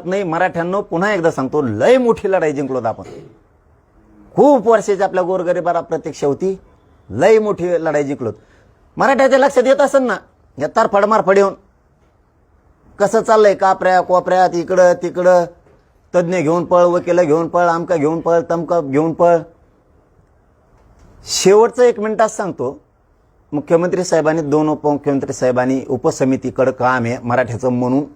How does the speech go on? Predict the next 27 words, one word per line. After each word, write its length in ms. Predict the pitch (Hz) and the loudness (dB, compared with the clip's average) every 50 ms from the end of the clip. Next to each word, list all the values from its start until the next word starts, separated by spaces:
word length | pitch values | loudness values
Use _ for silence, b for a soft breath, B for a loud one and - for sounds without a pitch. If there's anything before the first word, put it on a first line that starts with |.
| _ _ - - | _ _ -10 -10
विखे 220 | 117 113 147 139 | -8 -6 -6 -8
साहेबांना 380 | - 160 - 208 214 110 113 110 | -4 -4 -4 -2 -2 -6 -6 -8
सांगतो, 340 | - 101 90 - - 87 - _ _ _ _ _ _ _ _ _ _ _ _ _ _ _ _ _ _ _ _ _ _ _ _ _ _ _ _ _ _ _ _ _ _ _ _ - | -8 -10 -12 -12 -14 -18 -20 _ _ _ _ _ _ _ _ _ _ _ _ _ _ _ _ _ _ _ _ _ _ _ _ _ _ _ _ _ _ _ _ _ _ _ _ -8
जीआर 380 | 117 113 151 196 208 226 226 208 | -2 2 4 6 6 6 4 2
नुसार 320 | 196 180 - 190 196 196 | 0 0 0 2 0 2
नोंदी, 460 | 190 165 151 156 160 151 160 165 175 170 - - _ _ _ _ _ _ _ _ _ _ _ _ _ _ _ _ _ _ _ _ _ _ _ _ _ - | 0 0 -2 -2 -2 0 0 -2 -2 -4 -8 -16 _ _ _ _ _ _ _ _ _ _ _ _ _ _ _ _ _ _ _ _ _ _ _ _ _ -10
जीआर 340 | 127 113 160 190 202 214 208 | -2 2 4 4 4 4 2
नुसार 420 | 196 185 - - 175 175 175 175 - - _ _ _ _ _ _ _ _ _ _ _ _ _ _ _ - | 2 -2 -2 0 0 2 2 0 -2 -8 _ _ _ _ _ _ _ _ _ _ _ _ _ _ _ -2
ज्या 140 | 131 165 165 | 0 0 2
नोंदी 380 | 156 160 165 175 170 180 170 | 2 2 2 2 4 4 4
आहेत 320 | 165 170 170 - - - 127 | 4 2 0 -6 -14 -12 -8
हैदराबाद 340 | 131 131 151 147 165 156 | -6 -4 -4 -2 -4 -4
गॅझेटमध्ये, 380 | 139 151 139 135 131 135 147 139 | -2 -4 -4 -4 -6 -6 -6 -6
त्याचे 160 | 160 143 139 - | -6 -6 -6 -4
प्रमाणपत्र 580 | - 151 147 160 175 170 - 160 - 147 143 | -2 0 0 0 0 -2 -4 -4 -4 -4 -2
द्यायला 260 | 135 139 139 135 131 131 | 0 0 0 0 0 -2
सुरू 240 | - - 127 135 123 | -4 -4 -4 -4 -2
करा. 220 | 131 123 120 98 - - _ _ _ _ _ _ _ _ _ _ _ _ _ _ _ _ _ _ _ _ - _ _ _ - _ - - - - - - - 107 110 107 101 | -2 -4 -4 -6 -8 -12 _ _ _ _ _ _ _ _ _ _ _ _ _ _ _ _ _ _ _ _ -20 _ _ _ -20 _ -20 -20 -20 -20 -20 -12 -6 -4 -4 -2 -2
जर 400 | 98 101 127 165 202 226 254 277 | -2 0 2 4 4 6 4 4
का 140 | 220 - 285 277 - | 4 2 0 0 2
थोडं 180 | 196 214 226 240 | 2 2 2 2
इकडं 300 | 233 233 233 233 233 214 226 | 0 0 -2 -2 -2 -2 -2
तिकडं 220 | 220 196 208 214 208 | -2 -2 -2 -2 -2
केलं 340 | - - - 226 226 220 | 0 -2 0 0 0 0
ना 100 | 220 226 | 0 -2
रे 60 | 226 226 | -2 0
बाबा, 260 | 185 170 143 131 113 | 2 2 2 0 -2